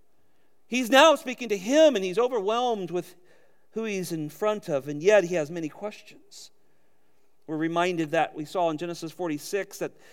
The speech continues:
that was the last time God had spoken. He, for so four hundred plus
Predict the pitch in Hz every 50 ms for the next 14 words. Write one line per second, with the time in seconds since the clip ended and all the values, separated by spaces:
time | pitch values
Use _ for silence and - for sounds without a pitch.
0 | - - - - - 175 185 185 165 147 156 151 156 185 208 247 254 - - -
1 | - 190 165 151 147 147 156 180 185 190 196 175 160 175 175 160 147 - - -
2 | - 202 226 226 - 156 139 - 123 123 135 151 160 120 - - - 160 147 -
3 | - 165 - - - 208 233 247 233 233 226 190 180 - 156 165 - - - 202
4 | 202 202 - - -